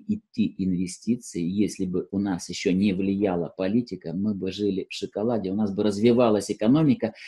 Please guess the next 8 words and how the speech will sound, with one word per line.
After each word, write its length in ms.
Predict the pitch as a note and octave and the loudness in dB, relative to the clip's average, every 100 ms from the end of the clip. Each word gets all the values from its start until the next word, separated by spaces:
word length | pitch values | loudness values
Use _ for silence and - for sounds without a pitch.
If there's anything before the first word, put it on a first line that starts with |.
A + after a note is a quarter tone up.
| - | -4
А 80 | C3 | -2
с 80 | - | 2
развитием 520 | D3+ D#3 F3+ B2 A#2+ | 4 4 6 8 8
экономики 460 | A2+ D#3 E3+ D3 | 6 6 6 6
как 180 | A#2 A2+ | 4 4
раз, 220 | C#3 E3 - - - C#3+ | 2 2 -4 -18 -2 6
а, 960 | C3+ C3+ C3 B2+ B2+ B2 A#2 G#2+ C2+ A#1+ B1+ - - | 8 8 8 6 6 4 4 2 0 -4 -8 -10 -2
ну, 760 | B2 C3 A2+ C#3 E3+ D#3 C#3+ | 2 4 4 4 2 -4 -8